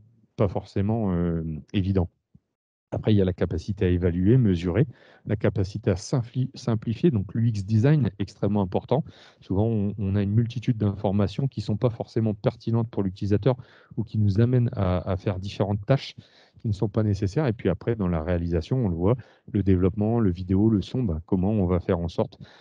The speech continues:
d'être moins énergivore sur ces solutions, comme j'expliquais sur le lien haute, euh, définition ou, ou standard. Euh, bien, c'est des choses où il faut peut-être éviter de proposer, proposer la solution moins énergivore à la base. Euh,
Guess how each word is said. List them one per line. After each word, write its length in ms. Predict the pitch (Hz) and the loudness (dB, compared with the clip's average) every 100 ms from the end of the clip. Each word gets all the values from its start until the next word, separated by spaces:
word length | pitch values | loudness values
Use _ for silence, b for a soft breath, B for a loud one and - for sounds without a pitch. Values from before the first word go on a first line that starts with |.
| B B | B B
d'être 320 | 101 92 - | 0 0 0
moins 200 | 95 104 | 2 2
énergivore 580 | 90 98 92 82 92 104 | 4 4 4 2 0 0
sur 160 | - - | -2 -4
ces 140 | 90 | -4
solutions, 420 | - 85 82 120 | -2 -2 -2 -2
comme 180 | 110 87 | -2 -2
j'expliquais 440 | 85 - - 87 | -2 -6 -6 -2
sur 180 | 104 - | -2 0
le 100 | 80 | -2
lien 360 | 80 92 101 95 | 0 2 2 0
haute, 280 | 90 82 - | -2 -2 -2
euh, 160 | 78 80 - B B - | -2 -2 -6 B B 0
définition 640 | 92 - 90 85 - 104 | 2 2 0 0 0 2
ou, 540 | 110 98 80 78 76 80 | 2 2 0 -2 -2 -4
ou 60 | |
standard. 540 | 76 85 82 90 110 78 - B B B | -4 -4 0 2 0 -4 -12 B B B
Euh, 140 | 80 76 | -2 0
bien, 160 | 85 | 0
c'est 140 | - 92 | 0 2
des 120 | 82 | 2
choses 240 | - 110 | 2 2
où 180 | 92 92 | 2 0
il 80 | 85 | -6
faut 180 | - 90 | -6 -6
peut-être 280 | - 95 | -2 -2
éviter 300 | 90 82 - | -2 -4 -4
de 60 | - | -8
proposer, 460 | - 87 - 90 110 | -4 -2 -2 0 0
proposer 340 | - 87 87 | 0 0 0
la 60 | 85 | -2
solution 320 | - 82 - | -2 -4 -2
moins 160 | 90 78 | -4 -2
énergivore 580 | 82 82 76 85 82 80 | -2 -2 -2 -2 -2 -2
à 20 | |
la 60 | |
base. 220 | 78 76 _ - B B B B B B B B B B B _ | -2 -6 _ -20 B B B B B B B B B B B _
Euh, 380 | 139 123 123 127 | 6 8 8 6